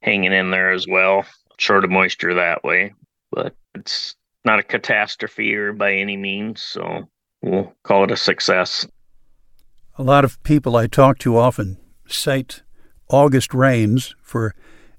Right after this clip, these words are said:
Speaker 2: getting soybeans over the top, so to speak. How did that go for you?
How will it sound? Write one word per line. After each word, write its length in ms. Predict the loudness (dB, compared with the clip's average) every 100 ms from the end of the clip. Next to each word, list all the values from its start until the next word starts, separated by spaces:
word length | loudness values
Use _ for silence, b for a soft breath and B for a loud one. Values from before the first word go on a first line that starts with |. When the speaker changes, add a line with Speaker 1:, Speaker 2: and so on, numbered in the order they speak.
| b
Speaker 2:
getting 260 | 2 2
soybeans 600 | 2 2 0 2 0 0 0
over 180 | 0 0
the 80 |
top, 400 | -2 -2 -2 -2
so 220 | -4 -4 -4
to 100 | -6
speak. 400 | -6 -6 -6 -2
How 140 | -2
did 100 | 0
that 160 | -2 -2
go 180 | -6
for 240 | -6 -10
you? 100 | -14